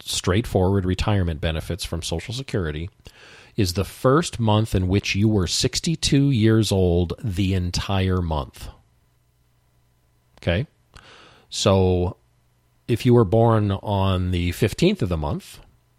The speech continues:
the first month that you're sixty-two is gonna be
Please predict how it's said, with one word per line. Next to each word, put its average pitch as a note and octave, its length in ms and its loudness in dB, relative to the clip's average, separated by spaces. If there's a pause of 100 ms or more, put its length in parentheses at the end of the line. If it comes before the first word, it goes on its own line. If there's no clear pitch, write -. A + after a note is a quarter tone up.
(800)
the F#2 120 -2
first C3 320 2
month A2 340 0
that G#2 240 -6
you're F#2 420 -2 (140)
sixty-two A#2 880 0 (640)
is F#2+ 200 0
gonna F#2+ 180 0
be F2+ 600 0